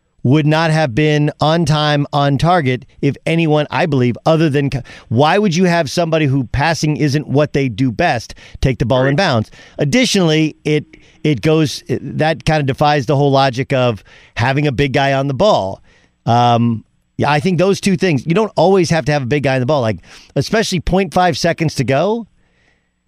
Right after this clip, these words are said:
Speaker 1: Point five seconds to go. You can play five on four on defense.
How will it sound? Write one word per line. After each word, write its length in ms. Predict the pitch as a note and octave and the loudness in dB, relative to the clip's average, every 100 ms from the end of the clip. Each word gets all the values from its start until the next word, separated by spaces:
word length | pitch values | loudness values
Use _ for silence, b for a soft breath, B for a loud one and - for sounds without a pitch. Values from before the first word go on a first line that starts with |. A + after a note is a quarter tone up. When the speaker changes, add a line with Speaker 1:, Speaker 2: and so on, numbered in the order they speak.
| - | -4
Speaker 1:
Point 200 | F#3+ G#3 | -2 0
five 180 | G#3 | -2
seconds 260 | E3 F#3 F3 | 0 -2 -2
to 60 | D3+ | 0
go. 240 | G3 E3+ - | 0 0 0
You 180 | C3 | -2
can 160 | G3+ B3 | 0 0
play 200 | F3 F#3 | 0 -2
five 440 | - - E3+ G#3+ | -4 -2 0 0
on 200 | F#3 F#3 | 0 0
four 360 | D#3 F#3 G#3 F#3 | -2 0 2 2
on 240 | D3+ D3+ | 0 0
defense. 560 | B2+ G3 - G2 E2 - | 0 -2 -2 -6 -8 -16